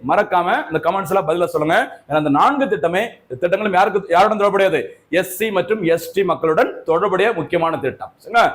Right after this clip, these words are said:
இந்த அண்ணல் அம்பேத்கர் தொழில் முன்னோடிகள் திட்டம் இருக்குல்ல, அதே மாதிரி இந்த நான்கு திட்டங்களும் ரொம்ப, ரொம்ப முக்கியமான திட்டம். முடிஞ்சா பதில்களை சொல்லுங்க. சரியா? ஓகே, அடுத்ததாக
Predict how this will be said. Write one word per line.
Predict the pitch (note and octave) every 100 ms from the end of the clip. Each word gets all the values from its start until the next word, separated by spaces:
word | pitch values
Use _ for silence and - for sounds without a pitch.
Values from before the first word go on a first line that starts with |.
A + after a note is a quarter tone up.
| - -
இந்த | D#3
அண்ணல் | D#3 A3
அம்பேத்கர் | G3+ G3+ G3+ A#3 A#3
தொழில் | G3 G#3
முன்னோடிகள் | F#3+ F#3+ F#3 F3
திட்டம் | E3 F#3+
இருக்குல்ல, | B3+ G#3+ - -
அதே | C3+ C#3+ G#3+
மாதிரி | G3+ D#3+ F#3 B3+
இந்த | E3+ F3
நான்கு | D3+ E3 C4+ C4
திட்டங்களும் | G3+ F3 F3 B3+ F#4 - _ -
ரொம்ப, | E3 A3+
ரொம்ப | B3 A#3
முக்கியமான | G#3 F#3 F#3 E3+
திட்டம். | E3+ C4 D4 D3+
முடிஞ்சா | E3+ F3+ A#3 D#3
பதில்களை | D#3+ E3+ E3
சொல்லுங்க. | D#3 C#3+ F3 B3+ - _
சரியா? | - F#3+ C4 D#3+ - - -
ஓகே, | C3 - C3 - _ _ _ _
அடுத்ததாக | - C#3+ D3 C#3 D#4+ - -